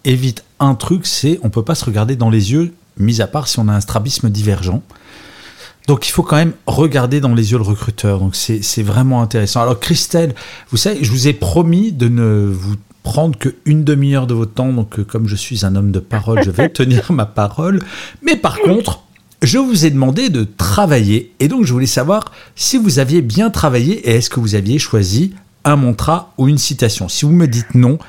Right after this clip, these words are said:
Speaker 1: Christelle, je serai extrêmement déçu. Alors.
Speaker 2: Alors, c'est un, un demi-non. J'ai fait ma mauvaise élève parce que ce n'est pas une citation.
Speaker 1: Et c'est dans votre
Speaker 2: Mais
Speaker 1: nature d'être, d'être teigne,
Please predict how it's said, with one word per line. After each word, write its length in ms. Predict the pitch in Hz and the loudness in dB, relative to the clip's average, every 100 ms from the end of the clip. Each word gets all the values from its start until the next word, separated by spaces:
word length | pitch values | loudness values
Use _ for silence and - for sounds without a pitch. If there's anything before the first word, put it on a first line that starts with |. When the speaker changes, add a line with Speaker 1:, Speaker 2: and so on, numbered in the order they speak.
| - _ | -20 _
Speaker 1:
Christelle, 440 | - 107 - 113 104 | -2 0 2 2 2
je 100 | 98 | 0
serai 260 | - 113 - _ | 0 -4 -8 _
extrêmement 840 | - 226 - 147 - - 127 131 | -2 0 0 -2 -2 2 4 4
déçu. 460 | 127 104 - 101 - _ _ _ - | 4 2 0 -6 -10 _ _ _ -4
Alors. 200 | - 143 - | 0 0 0
Speaker 2:
Alors, 180 | 220 247 - | -2 -2 -2
c'est 60 | |
un, 100 | 294 262 - | -4 -4 -2
un 120 | 208 277 | -2 0
demi-non. 520 | 330 349 339 247 196 | 0 0 0 0 -2
J'ai 160 | 196 233 | 0 0
fait 220 | - 359 | 0 -2
ma 120 | 302 | -2
mauvaise 340 | 247 233 220 220 | 0 2 2 2
élève 280 | 220 226 226 - | 2 2 -2 -6
parce 180 | - | -6
que 80 | - 208 - | -4 -4 -4
ce 40 | |
n'est 100 | 175 | -6
pas 200 | 170 311 339 | -2 0 0
une 120 | 277 240 | -4 -8
citation. 460 | 208 - 165 - - | -6 -2 -4 -4 -2
Speaker 1:
Et 80 | 139 | 0
c'est 160 | - | 2
dans 140 | 120 113 | 2 2
votre 160 | 104 - | 2 2
Speaker 2:
Mais 120 | 110 | 0
Speaker 1:
nature 500 | - - 139 123 104 | 0 2 4 4 2
d'être, 300 | 101 98 - 117 101 | 0 0 0 0 2
d'être 340 | 107 98 101 90 - - - | 0 0 -2 -2 -4 -16 -4
teigne, 460 | 131 131 104 226 | 0 2 2 2